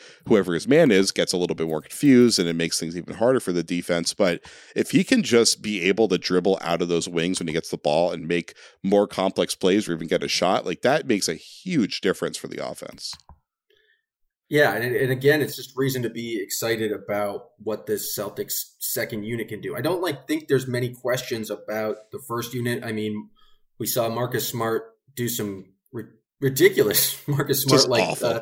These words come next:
Speaker 2: things. Just awful, awful turnovers that really at this point, uh, endear me more to Marcus, where it's like, "I love that you just
Speaker 1: <laughs>
Speaker 2: tried this right now." Like, yeah, there was no reason to go behind the back there, or, uh,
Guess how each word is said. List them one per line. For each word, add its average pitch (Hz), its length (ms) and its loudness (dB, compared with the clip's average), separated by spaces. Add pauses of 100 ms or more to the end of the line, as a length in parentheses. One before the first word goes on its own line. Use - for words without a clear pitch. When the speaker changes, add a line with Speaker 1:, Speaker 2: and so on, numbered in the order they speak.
Speaker 2:
things. 117 360 -4 (220)
Just 143 160 0 (100)
awful, 160 400 2
awful 139 280 -2
turnovers 120 460 -4
that - 120 -6
really 226 220 0
at 147 80 0
this 151 120 -6
point, 135 400 2 (140)
uh, 120 200 -2 (120)
endear 131 320 0
me 143 140 0
more 117 240 -2
to 175 40 -2
Marcus, 190 400 2
where 127 120 0
it's 123 100 -6
like, 110 180 -6
"I 151 60 4
love 143 220 4
that 117 160 0
you 113 120 -2
just - 180 -6
Speaker 1:
<laughs> - 20 -16
Speaker 2:
tried 104 240 -4
this 104 120 -6
right 104 160 -4
now." 104 140 -8
Like, 110 220 -10 (420)
yeah, 123 240 4
there 151 140 4
was 165 160 4
no 147 120 4
reason 156 340 2
to 139 40 2
go 120 160 0
behind 110 300 -4
the - 40 -20
back 98 300 -10
there, 104 220 -4
or, 113 340 -4 (340)
uh, 107 380 -2